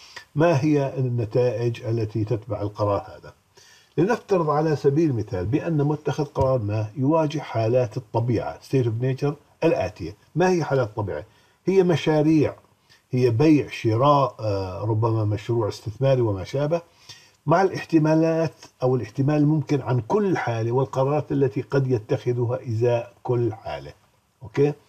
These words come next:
هذه الآن الحالات. هذه الحالة الأولى رمزنا لها بالرمز إس وان، الحالة الثانية بالرمز إس تو،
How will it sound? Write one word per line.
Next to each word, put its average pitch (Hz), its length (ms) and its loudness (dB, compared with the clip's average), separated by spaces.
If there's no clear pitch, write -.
هذه 147 200 4
الآن 123 400 0
الحالات. 92 540 -4
هذه 120 160 0
الحالة 107 300 -2
الأولى 147 420 0
رمزنا 110 400 0
لها 104 200 -2
بالرمز 101 360 -4
إس - 280 -6
وان، 135 200 2
الحالة 110 320 -4
الثانية 104 380 -4
بالرمز 95 400 -6
إس - 240 -12
تو، 160 300 4